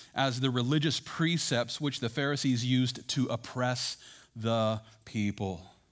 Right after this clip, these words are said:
The scholars who created the New Living Translation, they present verse forty-six with even more clarity by rendering the Greek in this way. "What sorrow also awaits you experts in religious law, for you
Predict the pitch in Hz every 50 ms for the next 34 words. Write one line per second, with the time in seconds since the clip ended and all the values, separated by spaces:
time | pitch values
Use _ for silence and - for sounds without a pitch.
0 | _ _ _ _ _ _ _ _ _ _ _ _ _ _ _ _ _ - - -
1 | 110 104 - - 107 110 110 107 101 - - 101 - 120 107 104 113 104 104 104
2 | 107 104 107 104 104 98 - - 117 110 104 95 101 104 107 107 - 110 107 107
3 | 107 - 110 95 107 110 85 101 104 101 - - - 113 107 107 - - 117 110
4 | 110 - 104 113 110 101 98 101 104 107 104 104 - - 113 107 110 110 104 104
5 | 104 101 - - - - - - 104 104 104 117 117 117 113 117 113 110 107 98
6 | 98 92 95 107 113 117 113 117 104 98 101 110 110 107 - 107 95 92 95 98
7 | - - - - - _ _ _ _ _ _ _ _ _ _ _ _ - - -
8 | - - - - - - 135 139 135 - - - - 135 127 135 139 135 131 127
9 | - - 120 120 117 - - 135 104 98 110 107 107 104 110 110 - - 110 104
10 | - - 110 104 - - - - 110 101 98 - - - 110 104 101 101 95 95
11 | 101 104 92 95 98 87 - 95 98 101 110 113 98 87 85 87 92 - - -
12 | - - - - - - 117 107 110 107